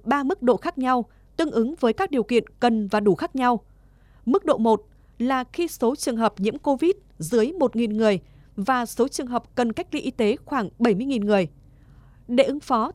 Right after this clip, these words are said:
tỉnh yêu cầu mỗi địa phương cấp huyện chuẩn bị các khu cách ly tập trung đáp ứng tối thiểu năm nghìn giường. Ở các khu công nghiệp phải đáp ứng tối thiểu mười phần trăm số công nhân, người lao động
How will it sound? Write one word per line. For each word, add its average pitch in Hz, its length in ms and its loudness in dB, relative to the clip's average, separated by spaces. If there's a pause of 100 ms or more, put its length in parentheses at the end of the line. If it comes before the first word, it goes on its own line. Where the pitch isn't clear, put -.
tỉnh 254 140 0
yêu 330 160 -4
cầu 240 260 2
mỗi 240 180 0
địa 285 160 0
phương 285 280 -4
cấp 403 160 -4
huyện 254 300 0
chuẩn 196 220 -4
bị 208 140 0
các 339 200 -6
khu 277 180 0
cách 359 200 -6
ly 269 80 -2
tập 240 220 -2
trung 254 260 0 (280)
đáp 262 180 0
ứng 254 200 -2
tối 247 160 2
thiểu 240 300 0
năm 294 220 -2
nghìn 226 140 0
giường. 208 280 2 (500)
Ở 226 120 2
các 359 160 -4
khu 311 120 -2
công 285 220 -4
nghiệp 220 260 0
phải 180 100 -2
đáp - 140 -2
ứng 233 160 -2
tối 254 180 0
thiểu 262 260 0
mười 208 220 0
phần 208 220 -4
trăm 285 200 -6
số 226 160 0
công 277 200 -2
nhân, 254 200 0 (360)
người 262 160 2
lao 320 140 -2
động 247 240 2